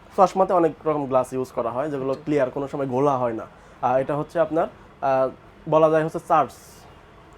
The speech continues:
Speaker 1: চার্জ সিস্টেম। এটা কাঁচও না, আবার প্লাস্টিকও না,
Speaker 2: আচ্ছা।
Speaker 1: চার্জের মতো। এইটা আপনার হচ্ছে টিভিতে লাগানোতে টিভির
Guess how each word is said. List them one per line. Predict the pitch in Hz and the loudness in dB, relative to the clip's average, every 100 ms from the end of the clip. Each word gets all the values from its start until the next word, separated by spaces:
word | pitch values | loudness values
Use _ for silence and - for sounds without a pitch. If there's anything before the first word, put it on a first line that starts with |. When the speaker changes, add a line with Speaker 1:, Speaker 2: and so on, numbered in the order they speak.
| - | -4
Speaker 1:
চার্জ | 175 160 160 | 4 4 4
সিস্টেম। | - 165 - 214 - - - - | -8 -6 -4 -4 -6 -20 -14 -6
এটা | 175 165 | -2 -2
কাঁচও | - 180 180 214 | 4 4 4 4
না, | 214 254 302 - 147 | 4 4 2 -10 -2
আবার | 143 180 - | 2 0 0
প্লাস্টিকও | 196 185 - 156 123 | 0 0 0 -2 -2
না, | 85 - 180 | -4 -10 -8
Speaker 2:
আচ্ছা। | 180 160 | 4 6
Speaker 1:
চার্জের | 170 196 190 | 6 4 -2
মতো। | 180 214 330 - - - - | -2 -2 -6 -14 -20 -2 4
এইটা | 208 226 - 233 220 | 6 4 -6 2 4
আপনার | 208 202 | 4 0
হচ্ছে | 196 - - | -2 -2 -4
টিভিতে | 214 180 175 254 - | 0 0 0 -2 0
লাগানোতে | 156 156 175 175 175 233 - - - | 4 4 4 0 0 -4 -8 -18 -2
টিভির | 180 | 2